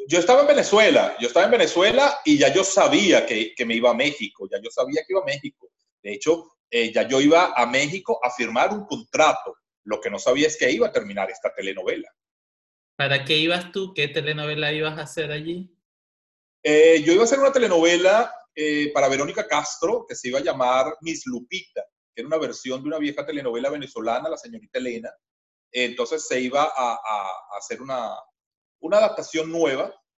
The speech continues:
Speaker 1: para, para, para Verónica Castro. Y de hecho yo escribí los primeros, los primeros capítulos. Lo que pasa es que Verónica, eh, ella venía, pues, de hacer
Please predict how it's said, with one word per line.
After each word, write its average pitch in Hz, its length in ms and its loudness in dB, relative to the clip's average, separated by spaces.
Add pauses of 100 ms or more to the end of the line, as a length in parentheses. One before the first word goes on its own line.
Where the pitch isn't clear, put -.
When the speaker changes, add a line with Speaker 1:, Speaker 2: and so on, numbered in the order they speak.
Speaker 1:
para, 117 300 -2
para, 104 340 -4
para 117 160 0
Verónica 117 420 -4
Castro. - 520 -12 (400)
Y 143 160 -4
de 127 180 2
hecho 123 160 -4
yo 170 120 -2
escribí 147 360 -4
los 117 160 -4
primeros, 120 760 -2
los 120 160 -12
primeros 117 360 -8
capítulos. 120 480 -12
Lo 117 80 -12
que 120 80 -20
pasa 113 160 -10
es 156 80 -16
que 175 80 -6
Verónica, 143 760 -2 (440)
eh, 123 480 -4 (1200)
ella 147 220 -2
venía, 165 380 -2
pues, 160 140 -8
de 139 60 -4
hacer 127 340 0